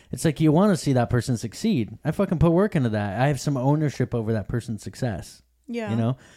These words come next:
Speaker 1: So if she becomes rich and famous, he'll forever know that he was a part of that.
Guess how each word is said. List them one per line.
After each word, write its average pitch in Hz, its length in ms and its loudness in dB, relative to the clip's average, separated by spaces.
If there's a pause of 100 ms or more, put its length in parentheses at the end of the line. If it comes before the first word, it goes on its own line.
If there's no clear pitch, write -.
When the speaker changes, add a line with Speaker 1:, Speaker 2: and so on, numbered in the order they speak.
(120)
Speaker 1:
So - 120 -4
if 151 80 -2
she 233 100 0
becomes 156 360 0
rich 131 200 2
and 123 140 0
famous, 117 560 0 (340)
he'll 180 140 2
forever 135 380 0
know 120 180 2
that 113 100 -2
he 110 140 -4
was 107 120 0
a 104 60 -6
part 101 220 -6
of 80 60 -10
that. 58 160 -16